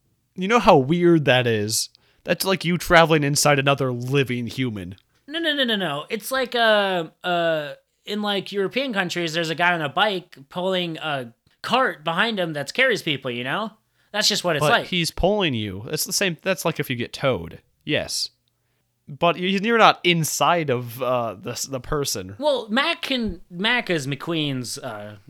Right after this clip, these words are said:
Speaker 2: semi-traveler guy. He can detach from his trailer. His trailer isn't a part of him. It's a separate entity.
Speaker 1: What about with, like, a plane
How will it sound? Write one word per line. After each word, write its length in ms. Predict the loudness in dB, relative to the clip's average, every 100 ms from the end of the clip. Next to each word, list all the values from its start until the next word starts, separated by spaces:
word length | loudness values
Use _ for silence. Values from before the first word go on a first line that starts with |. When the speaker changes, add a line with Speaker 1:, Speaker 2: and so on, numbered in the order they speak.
| -10
Speaker 2:
semi-traveler 1160 | -2 0 0 -4 -8 _ -8 0 2 0 -2
guy. 320 | -6 -6 -8 -10 -16 -20 _ _ _
He 200 | -4 -2
can 180 | -2
detach 480 | -2 -2 2 2 0
from 120 | -2
his 120 | -4 -4
trailer. 420 | -2 0 0 -4
His 140 | -4
trailer 300 | -2 -4 -2 -4
isn't 200 | -4 -8
a 60 |
part 280 | -6 -4 -4
of 80 | -6
him. 180 | -10 -10
It's 120 | -10
a 40 | -6
separate 340 | -6 -6 -6
entity. 280 | -4 -4 -2
Speaker 1:
What 80 | 0
about 180 | 4 4
with, 80 | 4
like, 120 | 0
a 60 |
plane 560 | -2 0 0 0 -6 -12